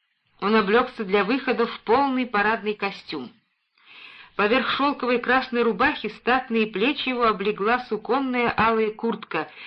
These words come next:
богато шитая золотом. Весь он под солнцем горел. Турецкие башмаки на ногах и чулки до колен. Два восточных платка довершали наряд.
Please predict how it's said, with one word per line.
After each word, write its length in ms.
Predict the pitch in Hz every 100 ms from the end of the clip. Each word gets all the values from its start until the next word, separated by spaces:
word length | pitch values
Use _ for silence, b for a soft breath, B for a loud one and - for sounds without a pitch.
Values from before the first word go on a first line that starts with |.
| B
богато 460 | 185 185 208 214
шитая 420 | 190 196 196 190 175
золотом. 640 | 175 156 147 127 123 - _ _ _ _ _ _ -
Весь 360 | 151 269 302 269
он 140 | 247
под 240 | 233 208 -
солнцем 480 | 196 196 - 175 165
горел. 360 | 160 156 135 - _ _ _ _ _ _ _ _
Турецкие 520 | 196 226 220 - 214
башмаки 500 | 180 208 202 190 -
на 100 | 254
ногах 440 | 240 247 233 247 240
и 60 |
чулки 380 | 220 220 208 175
до 120 | 156
колен. 420 | 147 139 131 117 - _ _ _ _ _ _ _ _
Два 300 | 165 185 240
восточных 600 | 254 - 247 254 - 240
платка 440 | - 233 233 254 254
довершали 560 | 220 214 - 226 208
наряд. 420 | 190 180 151 123